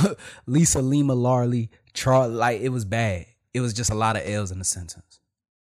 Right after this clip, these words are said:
But each L is a, is a lesson. Now, as I move on to the lessons, see, the thing that I really want people to understand is, is that you gotta make room for those lessons.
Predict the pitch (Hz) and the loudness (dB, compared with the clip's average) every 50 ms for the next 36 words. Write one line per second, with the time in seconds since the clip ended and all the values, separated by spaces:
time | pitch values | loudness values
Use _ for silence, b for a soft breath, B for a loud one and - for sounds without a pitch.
0 | _ _ _ _ - 117 - - 156 151 - - - 113 120 113 107 104 - 101 | _ _ _ _ -14 -12 -6 -4 -4 -4 -4 -6 -4 -2 -2 -2 -2 -4 -4 -4
1 | 110 101 - 87 - - - - _ - 95 104 92 90 87 82 - - - - | -4 -4 -4 -2 -2 -4 -4 -6 _ -12 -10 -10 -10 -8 -10 -10 -8 -8 -8 -10
2 | - - _ _ _ _ _ _ _ _ _ _ _ _ _ _ _ _ _ _ | -10 -14 _ _ _ _ _ _ _ _ _ _ _ _ _ _ _ _ _ _
3 | _ - 139 139 110 113 - _ _ _ _ _ _ _ _ _ _ _ _ _ | _ -2 0 0 0 -2 -8 _ _ _ _ _ _ _ _ _ _ _ _ _
4 | _ _ _ _ _ _ _ _ - 113 117 117 120 117 123 143 170 190 175 160 | _ _ _ _ _ _ _ _ -4 -4 -2 0 0 0 0 -2 -2 -4 -4 -4
5 | 151 139 123 117 - 117 104 98 101 117 113 104 - 101 95 - - - - _ | -4 -4 -4 -6 -6 -8 -6 -6 -4 -4 -4 -4 -6 -6 -6 -6 -8 -8 -10 _
6 | - - 135 110 104 95 143 143 143 131 123 120 110 117 113 113 104 104 101 95 | -8 -8 -8 -8 -8 -6 -6 -6 -4 -4 -4 -4 -4 -4 -4 -4 -4 -6 -6 -6
7 | 90 - 104 92 95 92 90 - - - - 95 90 85 85 85 80 78 80 - | -8 -8 -10 -8 -8 -8 -8 -8 -10 -10 -10 -8 -8 -8 -8 -10 -10 -10 -10 -10
8 | 87 85 82 90 87 - 101 104 110 110 110 101 98 95 90 - 101 98 95 92 | -10 -10 -10 -10 -10 -8 -6 -4 -4 -2 -2 -4 -4 -6 -6 -6 -6 -6 -4 -6
9 | 90 - - - 104 95 87 85 71 71 78 - 57 - - - - _ - - | -6 -8 -8 -4 -4 -4 -2 -4 -8 -12 -14 -16 -14 -14 -14 -14 -14 _ -20 -20